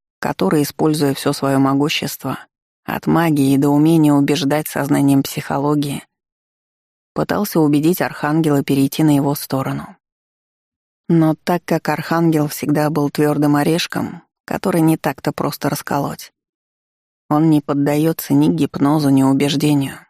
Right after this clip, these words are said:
От слов Ворон перешёл к пыткам. Если мы не вмешаемся и не спасём Архангела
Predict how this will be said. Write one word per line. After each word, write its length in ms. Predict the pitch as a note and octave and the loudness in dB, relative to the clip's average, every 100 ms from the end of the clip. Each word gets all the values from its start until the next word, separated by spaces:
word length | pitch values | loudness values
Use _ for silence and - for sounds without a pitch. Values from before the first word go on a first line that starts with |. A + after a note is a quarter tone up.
| _ _ _ _ _ _ _ | _ _ _ _ _ _ _
От 220 | - - - | -10 -10 -4
слов 300 | G3 G3 D#3+ | -2 0 0
Ворон 380 | E3+ F3+ D#3 | 2 2 2
перешёл 460 | D3 C#3+ D3 - D#3 | 2 0 0 -2 -4
к 140 | - | -4
пыткам. 560 | - D3+ - C#3 C#3+ E3 _ _ _ _ _ _ _ - | -2 -2 -2 -6 -6 -10 _ _ _ _ _ _ _ -2
Если 320 | D#3+ E3+ E3+ | 0 2 2
мы 140 | E3 D#3+ | 2 4
не 140 | D3+ | 4
вмешаемся 720 | D3 C#3+ - D#3+ D3 D3+ - | 4 2 2 0 0 0 0
и 40 | C3+ | 2
не 160 | C3 | 2
спасём 420 | - C#3 - D#3 | 0 -6 -2 0
Архангела 720 | C3+ - D3+ E3 C#3+ C3 B2+ | 0 -2 -2 0 0 -2 -6